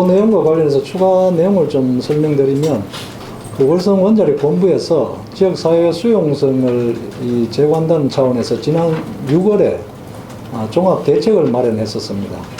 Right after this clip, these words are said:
그 대책 내용에 이제 현수막을 걸겠다는 내용이 들어가 있다 보니까 그 담당 실무진에서 이제 종합적으로는 본부장까지 보고가 되었다,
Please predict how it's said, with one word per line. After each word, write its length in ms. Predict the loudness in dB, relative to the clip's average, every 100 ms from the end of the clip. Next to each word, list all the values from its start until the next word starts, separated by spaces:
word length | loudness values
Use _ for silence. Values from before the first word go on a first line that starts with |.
| -4
그 100 | -2 0
대책 360 | 0 2 2 2
내용에 600 | 4 4 2 2 -2 -6 -12 -16 -16 -16 -12 -8
이제 220 | -2 0
현수막을 640 | 0 0 0 2 2 2 2
걸겠다는 480 | 2 2 2 0
내용이 280 | 2 2 2
들어가 240 | -2 -2 0
있다 240 | 0 0
보니까 440 | 0 0 -2 0 0 -2 -10 -14 -12 -8 -8 -6 -4
그 100 | -4
담당 720 | 0 0 2 2 2 0 0
실무진에서 880 | 0 2 2 4 2 0 0 0 0 -6 -12 -6
이제 120 | -4 0
종합적으로는 880 | 0 2 0 0 0 0 -2 -6
본부장까지 680 | -2 0 0 0 0 0 -2
보고가 380 | -2 0 0 0
되었다, 500 | -2 -2 -4 -6